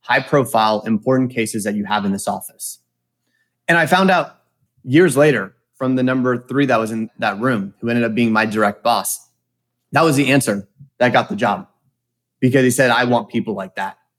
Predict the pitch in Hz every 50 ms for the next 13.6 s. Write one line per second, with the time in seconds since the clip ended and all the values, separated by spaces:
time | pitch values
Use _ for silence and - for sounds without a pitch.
0 | _ _ _ - 131 135 135 127 - - 131 117 117 120 120 110 104 110 117 117
1 | 113 - 113 107 - - 110 98 - 107 101 101 - 107 101 - - 104 - -
2 | 101 98 104 - 170 180 180 - _ _ _ _ _ - 127 120 147 131 120 135
3 | 131 - 123 117 - 135 120 107 104 107 110 120 131 131 123 - 123 110 - 113
4 | 110 107 107 113 110 110 107 101 95 98 95 - - - 107 113 113 113 113 113
5 | 110 104 107 110 107 107 104 - 104 107 107 104 101 - - - - 113 - 104
6 | 107 113 120 - 190 202 208 202 - - _ _ _ - 117 104 - - - -
7 | - 90 - - _ _ _ _ _ _ _ _ - 123 123 - 160 151 151 131
8 | 120 127 131 127 123 113 113 107 101 - - 110 101 101 - - 95 92 92 92
9 | 90 _ _ _ _ _ - 120 113 - 135 113 - - 110 95 92 92 - _
10 | _ _ _ _ _ _ _ - 139 151 151 147 147 151 135 127 131 135 - 160
11 | 160 156 135 127 135 135 120 127 117 - 120 104 104 104 131 131 135 139 139 135
12 | 143 127 120 123 139 139 123 120 120 113 104 104 107 104 113 123 123 120 135 131
13 | 139 139 135 127 - - - 120 117 113 110